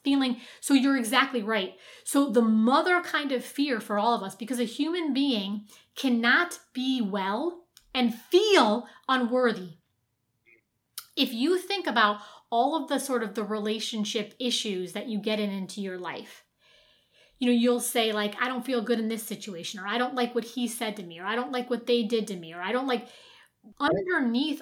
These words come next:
all of that is a sensation of what I call the, the, the root fear.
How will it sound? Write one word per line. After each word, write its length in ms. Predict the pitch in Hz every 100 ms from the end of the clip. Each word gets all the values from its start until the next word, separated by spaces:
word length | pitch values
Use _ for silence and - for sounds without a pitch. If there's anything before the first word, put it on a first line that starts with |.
| -
all 320 | 226 269 302
of 200 | 214 170
that 300 | 175 165 - - _ _ _ _ _ _ _
is 200 | 277 254
a 100 | 262
sensation 1120 | 262 269 247 226 - 339 370 - 220 180 185 -
of 340 | 240 208 202
what 140 | 196 233
I 100 | 233
call 280 | 233 254 214
the, 240 | 220 -
the, 420 | 214 220 214 208 - _ _
the 120 | 240
root 420 | 208 190 254 302 302
fear. 540 | - 277 285 170